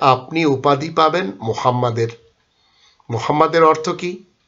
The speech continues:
আয়াত প্রচারের কারণে প্রশংসিত ব্যক্তি। তো আপনি যতদিন আল্লাহ তাআলার আয়াত প্রচার করবেন, প্রসার করবেন, তো আপনি একদিন মারা যাবেন। তো আপনি মারা গেলে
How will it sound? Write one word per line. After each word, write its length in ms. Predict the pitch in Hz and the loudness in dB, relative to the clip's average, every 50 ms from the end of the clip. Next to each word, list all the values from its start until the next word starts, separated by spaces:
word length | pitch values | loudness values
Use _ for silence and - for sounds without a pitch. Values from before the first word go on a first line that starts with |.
| _ _ _ _ _ _ _ _ _ _ _ _ - | _ _ _ _ _ _ _ _ _ _ _ _ -4
আয়াত 500 | 127 123 123 123 131 135 139 143 147 - - | 0 2 4 4 4 4 4 2 0 -4 -4
প্রচারের 540 | 143 127 127 127 - 139 139 139 139 113 | -2 -2 -2 0 0 0 2 2 2 0
কারণে 380 | - - 123 117 120 127 151 165 | 0 -2 -2 -2 0 0 -2 -2
প্রশংসিত 720 | 165 - 156 131 117 - - 127 120 117 - 131 110 - | 0 0 0 0 0 0 -2 -2 -4 -4 -6 -8 -6 -6
ব্যক্তি। 560 | 120 107 104 98 98 - - 117 110 117 - _ _ _ _ _ _ _ _ _ _ _ _ _ _ _ _ _ _ _ _ _ _ _ _ _ _ _ _ _ _ _ _ _ _ _ _ _ _ _ _ _ _ _ _ _ _ _ _ _ _ _ _ _ _ _ _ _ _ _ _ _ _ _ _ _ _ _ _ - - | -6 -4 -6 -6 -8 -10 -14 -12 -12 -12 -14 _ _ _ _ _ _ _ _ _ _ _ _ _ _ _ _ _ _ _ _ _ _ _ _ _ _ _ _ _ _ _ _ _ _ _ _ _ _ _ _ _ _ _ _ _ _ _ _ _ _ _ _ _ _ _ _ _ _ _ _ _ _ _ _ _ _ _ _ -10 -6
তো 80 | - - - | -4 0 2
আপনি 460 | 151 143 - - 185 196 214 226 226 | 2 2 2 0 -2 0 0 0 0
যতদিন 600 | 160 165 160 156 160 170 165 175 202 214 214 220 - | 4 4 4 4 4 0 0 2 0 0 0 0 0
আল্লাহ 260 | 165 139 139 151 160 | 0 2 4 2 2
তাআলার 300 | 160 180 180 180 180 165 | 0 -2 0 2 4 4
আয়াত 320 | 143 135 139 156 156 - - | 6 4 4 2 0 0 0
প্রচার 400 | 147 131 131 131 160 160 156 151 | 2 2 2 2 4 2 2 2
করবেন, 480 | 156 151 139 131 117 123 131 143 156 | 2 2 2 2 4 2 2 2 2
প্রসার 480 | 151 - 139 131 131 - - 160 160 160 | 0 0 2 2 2 2 2 0 0 0
করবেন, 480 | - 139 120 113 104 117 139 165 185 - - _ _ _ _ _ _ _ _ | 0 0 0 0 2 0 0 0 -2 -12 -18 _ _ _ _ _ _ _ _
তো 80 | - 143 | 0 2
আপনি 300 | 139 139 135 - 185 185 | 2 2 2 0 0 2
একদিন 300 | 170 147 143 156 180 175 | 2 2 2 0 0 2
মারা 240 | 151 127 117 117 117 | 2 2 4 2 0
যাবেন। 360 | 113 110 95 92 101 95 113 117 - _ _ _ _ _ _ _ - | 0 -2 -4 -4 -6 -10 -10 -12 -16 _ _ _ _ _ _ _ 0
তো 60 | 165 | 2
আপনি 260 | 156 160 - 202 202 | 2 2 2 2 2
মারা 300 | 190 170 151 147 151 151 | 4 4 4 6 4 4
গেলে 400 | 147 156 156 156 165 175 175 - | 4 2 4 4 4 2 2 -2